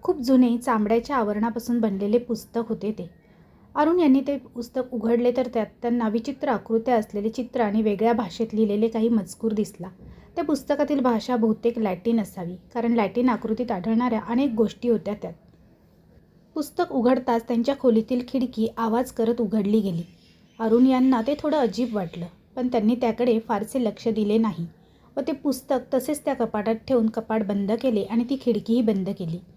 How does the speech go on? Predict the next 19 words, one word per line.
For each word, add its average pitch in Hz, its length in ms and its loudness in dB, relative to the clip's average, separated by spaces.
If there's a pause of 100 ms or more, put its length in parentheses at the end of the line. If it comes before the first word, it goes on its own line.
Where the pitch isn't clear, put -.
(260)
अरुण 240 200 4
स्टोअररूममधून 240 720 2
बाहेर 196 280 0
पडले. 170 340 -8 (440)
आता 226 200 -2
बऱ्यापैकी 220 640 0
रात्र 220 360 0
झालेली 196 380 0
होती. 170 320 -8 (1300)
ते 311 80 -2 (100)
तिघेही 277 440 4
झोपलेले 233 520 6
होते 247 280 0
आणि 247 180 2
इतक्यात 226 400 -2 (140)
त्यांचा 240 300 -2
दरवाजा 240 500 2
कोणीतरी 233 440 0
ठोठावला. 190 520 -4